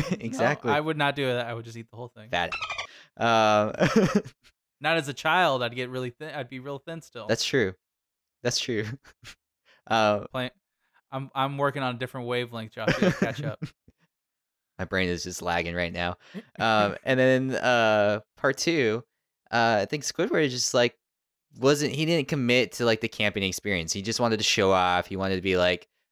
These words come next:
Speaker 1: "I can do this better than you guys. Like, I'm not here to have fun." Like, and so all SpongeBob and Patrick wanted to do was just, like,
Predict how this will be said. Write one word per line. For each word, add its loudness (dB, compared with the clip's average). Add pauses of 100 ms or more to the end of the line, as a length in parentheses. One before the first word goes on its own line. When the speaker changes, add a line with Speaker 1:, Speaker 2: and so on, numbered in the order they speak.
(100)
Speaker 1:
"I -2
can -6
do -2
this 0
better 0
than -2
you -2
guys. -2
Like, -4
I'm 0
not 2
here 0
to 0
have -2
fun." -4
Like, -6
and -8
so -4
all 4
SpongeBob -2
and -10
Patrick -2
wanted -4
to -6
do -2
was -2
just, -6
like, 0